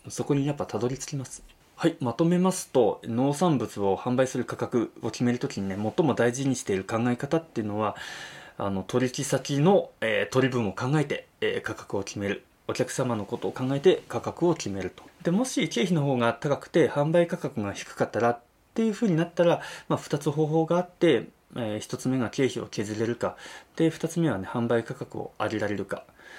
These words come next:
で、まあ、原価計算っていうのはやっぱ農業特有の振れ幅がね、他産業に比べてかなり大きいんで、原価計算っていうのは、うん、そうですね、ちょっとそこまで一つの目安として知っておくのはいいかもしれないんですけれども、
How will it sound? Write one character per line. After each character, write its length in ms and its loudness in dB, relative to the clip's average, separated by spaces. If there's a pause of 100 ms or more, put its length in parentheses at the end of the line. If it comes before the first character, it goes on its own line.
(260)
で、 340 4
ま 140 0
あ、 40 0
原 160 4
価 100 -2
計 200 4
算 240 0
っ 60 -10
て 140 -6
い 40 0
う 20 0
の 80 0
は 80 -2
や 120 -2
っ 40 -8
ぱ 80 -2
農 160 4
業 120 2
特 200 -4
有 60 2
の 80 -2
振 80 -4
れ 80 0
幅 180 -2
が 100 -6
ね、 240 -6
他 120 -4
産 160 0
業 100 0
に 80 -2
比 120 -10 (140)
べ 80 -4
て 520 -2 (140)
か 120 -2
な 80 2
り 60 -2
大 160 -4
き 160 -4
い 20 2
ん 140 -2
で、 200 -2 (460)
原 140 -2
価 100 -6
計 160 2
算 220 -2
っ 20 -10
て 100 -2
い 40 0
う 20 -2
の 100 -2
は、 60 -8 (340)
う 80 -4
ん、 200 -4
そ 200 -4
う 60 -14
で 60 -12
す 120 -2
ね、 200 -8
ち 100 -4
ょ 40 -2
っ 40 -14 (160)
と 520 8 (120)
そ 480 -4
こ 200 -2
ま 200 0
で 400 4 (160)
一 220 0
つ 80 2
の 80 6
目 160 4
安 220 2
と 100 -6
し 80 -6
て 320 8
知 140 -4
っ 20 -20
て 100 4
お 80 6
く 140 0
の 120 4
は 100 2
い 100 0
い 20 -4
か 100 -2
も 80 -4
し 140 -8
れ 60 -2
な 120 -2
い 60 -2
ん 80 -4
で 60 -4
す 100 -10
け 120 -6
れ 60 -4
ど 100 -6
も、 180 -4